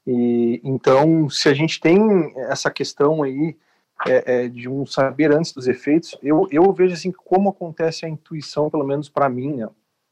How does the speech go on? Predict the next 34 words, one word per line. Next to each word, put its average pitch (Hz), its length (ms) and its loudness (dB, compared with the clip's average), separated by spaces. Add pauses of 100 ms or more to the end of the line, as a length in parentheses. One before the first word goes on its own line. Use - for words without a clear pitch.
(460)
no 135 180 2
meu 139 340 2
dia 135 320 0
a 120 40 0
dia 117 260 -2
empresarial, 127 720 2 (480)
é, 113 300 -6
é, 117 140 -6
é 123 40 0
um 127 140 -8
dia 127 220 -2
a - 20 -4
dia 127 540 2
bem 131 240 -2
pegado, 127 540 2
um 120 40 -10
dia 117 160 -8
a - 20 -10
dia, 120 500 -10 (420)
é, 117 320 -20
de 117 120 -20
uma 123 140 -6
certa 127 260 -2
forma, 135 420 -6 (540)
tenso, 190 380 2
mas 170 180 0
maravilhoso. 151 720 0 (540)
Eu 143 300 2
entendo, 165 880 0
é, 143 240 0
é, 139 320 -2
que 147 260 -4
a 151 100 2
intuição, 151 800 -2